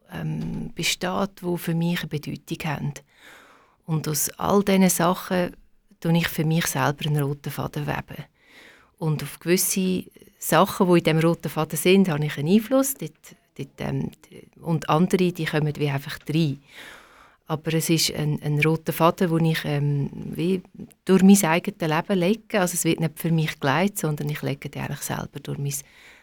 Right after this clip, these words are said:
Leben. Und, ähm, und das ist dann letztendlich also etwas, wo, ja, wo, wo jeder Mensch wie selber kann machen kann, aber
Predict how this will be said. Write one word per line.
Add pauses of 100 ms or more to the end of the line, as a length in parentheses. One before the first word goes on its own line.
Leben. (640)
Und,
ähm, (160)
und (420)
das (1000)
ist (720)
dann
letztendlich
also
etwas,
wo, (160)
ja,
wo,
wo
jeder
Mensch (500)
wie
selber
kann
machen
kann,
aber